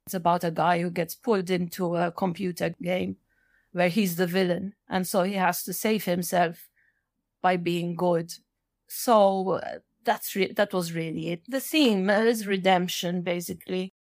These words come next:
I always insist on happy endings. I don't like <laughs> writing stories with sad endings. That's the thing.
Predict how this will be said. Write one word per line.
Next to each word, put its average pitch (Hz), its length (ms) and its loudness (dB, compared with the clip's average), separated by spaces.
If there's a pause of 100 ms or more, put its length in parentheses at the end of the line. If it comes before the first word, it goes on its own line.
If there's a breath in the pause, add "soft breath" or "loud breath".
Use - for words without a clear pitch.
(440)
I 226 220 2
always 214 320 2
insist 202 480 -2
on 185 140 2
happy 180 360 0
endings. 165 800 -4
I 202 160 0
don't 202 320 -6
like 190 400 2 (200)
<laughs> 226 180 -8
writing 196 400 0
stories 175 720 0 (340 loud breath)
with 175 160 -2
sad 170 400 2
endings. 170 800 -6
That's 185 320 -2
the 170 180 0
thing. 175 380 -2